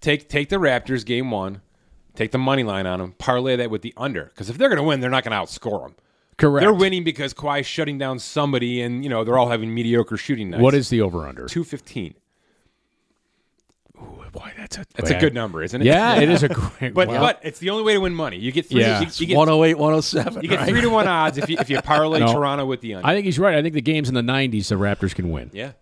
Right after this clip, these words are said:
Speaker 2: If it, if
Speaker 3: Yeah.
Speaker 2: it, if we get into triple digits, look out.
Speaker 1: Yeah.
Speaker 2: Yeah. Dunsky. Uh, with, they've w-, they know how to win close games. They've won close
Speaker 1: Mm-hmm.
Speaker 2: games in the playoffs here. All right, hey, we're gonna shift to football here, but I wanna tell you about Dynasty Owner. It's the first Dynasty salary cap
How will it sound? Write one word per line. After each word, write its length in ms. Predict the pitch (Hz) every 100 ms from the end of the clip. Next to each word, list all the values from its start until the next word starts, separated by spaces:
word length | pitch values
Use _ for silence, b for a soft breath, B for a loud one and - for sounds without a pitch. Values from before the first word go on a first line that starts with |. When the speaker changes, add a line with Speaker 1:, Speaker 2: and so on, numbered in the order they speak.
| -
Speaker 2:
If 180 | 98
it, 140 | 107 98
if 100 | 110
Speaker 3:
Yeah. 100 | 104 101
Speaker 2:
it, 80 | -
if 180 | 110 113
we 120 | 117
get 160 | 143
into 100 | 143
triple 300 | 117 151 131
digits, 500 | 113 123 117 107 -
look 220 | 90 107 76
out. 180 | 65 -
Speaker 1:
Yeah. 180 | - 76 -
Speaker 2:
Yeah. 280 | - 90 67 - _ _
Dunsky. 440 | 104 101 - - - B B B
Uh, 140 | - 110
with, 140 | 110
they've 220 | 117 131
w-, 160 | 123 127 -
they 160 | 120
know 240 | 110 120 139
how 60 |
to 80 | 139
win 200 | 127 127
close 300 | 117 117 110
games. 480 | - 85 62 - -
They've 160 | 107 104
won 280 | 110 135 135
close 280 | 123 123
Speaker 1:
Mm-hmm. 80 | 123
Speaker 2:
games 320 | 113 107 101 101
in 60 |
the 80 | 95
playoffs 440 | - 92 69 67
here. 180 | - 65 B B B B
All 80 | 147
right, 140 | 151
hey, 160 | 139 156
we're 180 | 135 135
gonna 160 | 147
shift 300 | 123 - 156
to 80 | 120
football 320 | - 131 113
here, 100 | 104
but 60 | 101
I 20 |
wanna 160 | 107 107
tell 180 | 127
you 40 | 110
about 260 | 98 95
Dynasty 480 | - 110 107 - 87
Owner. 260 | 78 80 82
It's 140 | 90
the 140 | - 92
first 260 | 104 104
Dynasty 360 | - 101 101 95
salary 280 | - 101 95
cap 320 | - 95